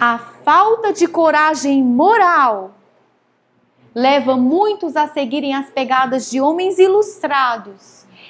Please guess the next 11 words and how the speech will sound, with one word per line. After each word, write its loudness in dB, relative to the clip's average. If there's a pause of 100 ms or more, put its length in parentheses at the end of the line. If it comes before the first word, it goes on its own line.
(120)
e 4
estão 0
se -6
tornando -2
desesperadamente 0 (200)
presos -2 (240)
nas -2
cadeias -2
do 4 (460)
erro. 0 (720)
Não 2